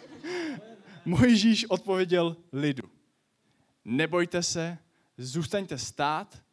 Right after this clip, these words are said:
a dívejte se, jak vás dnes Hospodin zachrání. Jak dnes uvidíte Egypťany, tak, tak už je, tak je už nikdy neuvidíte.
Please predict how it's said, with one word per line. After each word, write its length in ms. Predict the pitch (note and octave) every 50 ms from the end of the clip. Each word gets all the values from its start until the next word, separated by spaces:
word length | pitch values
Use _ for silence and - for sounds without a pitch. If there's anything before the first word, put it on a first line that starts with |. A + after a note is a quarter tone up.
| _ -
a 100 | C#3 C#3+
dívejte 560 | C#3+ C#3 C#3+ D3+ D3 D#3+ D#3 C#3+ C#3+ - D3
se, 260 | D3 - - D3+ D#3 - - - - -
jak 200 | C#3+ E3+ G3 F#3+
vás 280 | G#3 G#3 F3+ E3 D#3
dnes 400 | D3 D#3 D#3+ F#3 F#3 F#3+ - - -
Hospodin 720 | - - E3+ E3 - - - F3 D#3+ D3+ D#3 D3+ D3+ D3+ C#3
zachrání. 760 | C3+ C3 C3 B2 B2 - C3+ C3+ B2+ C3 C3 B2 A2 G2+ G2 - _ _ _ _ _ _ _ - - - - - - - _ _ _ _ _ -
Jak 160 | C#3+ F3 F3+
dnes 160 | G3 A#3+ A3+ A3
uvidíte 420 | G#3 E3+ F#3+ E3+ F#3 E3+ - G#3 -
Egypťany, 520 | E3+ D#3 E3 E3 - - F#3 F3+ F3+ - - _ _ _ _ _ _ _ _ _ _ _ _
tak, 380 | - F3 E3 E3 - - - D#3+ D3+ D3 - - - - -
tak 160 | - F#3+ F3
už 80 | E3+ D3
je, 100 | E3+ E3+
tak 340 | - F3 E3 - F#3 F#3+
je 160 | G3 A3 G#3 F#3
už 180 | E3+ C#3 C3
nikdy 340 | E3 F#3 F#3+ F3 F#3+ G#3 G#3
neuvidíte. 760 | G3+ F3+ D#3 F#3 F3 D#3+ E3 D3+ D3 D#3+ D3 - - A2 -